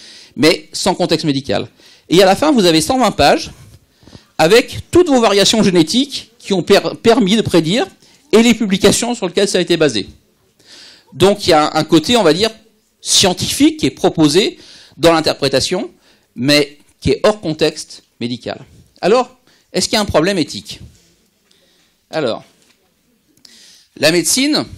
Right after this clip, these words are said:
moi ce que j'ai appris, c'est plutôt l'art de soigner, soulager, retour à l'état normal, je vais pas vous faire, euh, Canguilhem et le normal pathologique, mais bon, au moins à l'état antérieur. On allait bien, on a pris la crève ou la grippe ou ce que vous voulez, et ben on soigne pour essayer de revenir, euh,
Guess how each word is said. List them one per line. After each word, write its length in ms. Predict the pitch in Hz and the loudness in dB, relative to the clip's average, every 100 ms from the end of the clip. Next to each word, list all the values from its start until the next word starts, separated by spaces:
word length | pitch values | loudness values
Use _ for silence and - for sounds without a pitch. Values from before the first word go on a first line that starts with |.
| - - - | -20 -20 -10
moi 120 | 131 | -10
ce 80 | - | -4
que 60 | |
j'ai 80 | 135 | -2
appris, 260 | 135 226 - | -2 -4 -6
c'est 100 | 151 | -6
plutôt 240 | - 139 | -6 -4
l'art 160 | 143 - | -4 -4
de 60 | |
soigner, 420 | - 156 175 214 | -4 -2 0 -2
soulager, 640 | 247 156 147 139 190 247 - _ _ _ _ | -4 -2 -2 0 0 -2 -8 _ _ _ _
retour 480 | - 123 196 196 208 | -8 0 2 2 0
à 40 | 165 | 0
l'état 260 | 156 151 | 0 -2
normal, 440 | 151 220 180 202 226 | 0 -2 0 -4 -4
je 60 | |
vais 80 | 143 | -6
pas 120 | 143 | -8
vous 120 | 139 | -8
faire, 260 | 123 160 143 | -6 -6 -2
euh, 340 | 117 113 107 98 95 | -2 -2 -6 -10 -12
Canguilhem 580 | 143 131 123 135 143 127 | -8 -8 -6 -4 -2 -4
et 60 | |
le 60 | 110 | -6
normal 340 | 117 120 120 | -6 -4 -4
pathologique, 680 | 127 - 139 151 247 277 - _ - - _ | -6 -2 0 0 -2 -4 -14 _ -20 -20 _
mais 120 | 127 151 | -2 0
bon, 220 | 151 - | 0 -2
au 100 | 147 | -4
moins 180 | 175 208 | -2 0
à 60 | 185 | 0
l'état 260 | 165 196 | 0 0
antérieur. 560 | 196 196 190 170 127 - _ _ _ | -2 0 0 0 -2 -6 _ _ _
On 140 | - 127 | -14 -6
allait 180 | 127 127 | -4 -4
bien, 420 | 135 165 196 202 | -4 -2 -2 -4
on 100 | 175 | -4
a 100 | 143 | -8
pris 180 | - 135 | -6 -2
la 160 | 113 | 0
crève 520 | 107 - 160 180 190 | -2 -6 -2 0 -2
ou 60 | 143 | -2
la 120 | 123 | -6
grippe 340 | 104 139 180 143 | -6 -6 -8 -10
ou 40 | |
ce 60 | - | -18
que 80 | |
vous 80 | 113 | -14
voulez, 320 | 110 156 208 - - - - | -6 -2 -2 -4 -20 -20 -14
et 80 | |
ben 140 | 107 113 | -6 -6
on 200 | 113 113 | -6 -8
soigne 360 | - 165 185 | -6 -2 -2
pour 180 | 196 120 | -4 -8
essayer 220 | 120 - | -8 -6
de 60 | 139 | -4
revenir, 460 | 120 147 165 208 165 | -2 -2 -2 -6 -4
euh, 280 | 123 110 | -4 -4